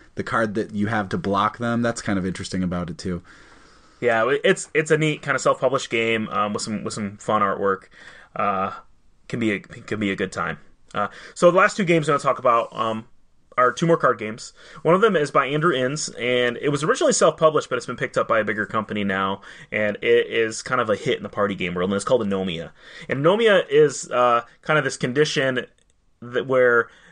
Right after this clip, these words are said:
Speaker 2: um, there's something that you're trying to recall. It's on the tip of your tongue, and you can't quite figure out the word for it, right? See,
Speaker 1: I
Speaker 2: I'm having a
Speaker 1: think
Speaker 2: hard, hard time explaining it.
Speaker 1: <laughs>
Speaker 2: See, 'cause it's on
Speaker 1: You're
Speaker 2: the,
Speaker 1: s-,
Speaker 2: 'cause
Speaker 1: you're
Speaker 2: I have
Speaker 1: so,
Speaker 2: Anomia.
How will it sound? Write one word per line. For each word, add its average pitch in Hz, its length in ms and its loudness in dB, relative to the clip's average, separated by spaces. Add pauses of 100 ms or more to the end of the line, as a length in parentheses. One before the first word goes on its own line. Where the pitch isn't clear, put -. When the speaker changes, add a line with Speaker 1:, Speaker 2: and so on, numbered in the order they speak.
(140)
Speaker 2:
um, 113 260 -4
there's 131 320 -2
something 190 360 2
that 151 180 -4
you're 143 240 2
trying 147 340 0
to 139 120 -6
recall. 131 720 4 (220)
It's - 120 -8
on 139 100 2
the 123 80 0
tip - 200 -6
of 127 100 -6
your 127 120 -2
tongue, 113 320 -2
and 107 80 0
you 107 80 -4
can't - 360 -4
quite 117 460 0 (800)
figure 127 220 2
out 113 100 2
the 117 80 -2
word 98 180 0
for 80 260 -6
it, - 120 -12 (560)
right? 131 340 2 (440)
See, - 240 -2
Speaker 1:
I - 80 2
Speaker 2:
I'm 156 60 4
having 151 80 6
a - 100 4
Speaker 1:
think 156 80 4
Speaker 2:
hard, 156 200 4 (380)
hard 151 140 0
time 151 160 0
explaining 127 420 2
it. 880 440 2
Speaker 1:
<laughs> - 180 -8
Speaker 2:
See, 180 240 6
'cause 175 200 2
it's 156 120 0
on 160 80 6
Speaker 1:
You're 151 80 2
Speaker 2:
the, 131 60 0
Speaker 1:
s-, - 40 -10
Speaker 2:
'cause 185 140 6
Speaker 1:
you're 170 80 8
Speaker 2:
I - 20 10
have 156 100 10
Speaker 1:
so, 156 80 4
Speaker 2:
Anomia. 135 400 0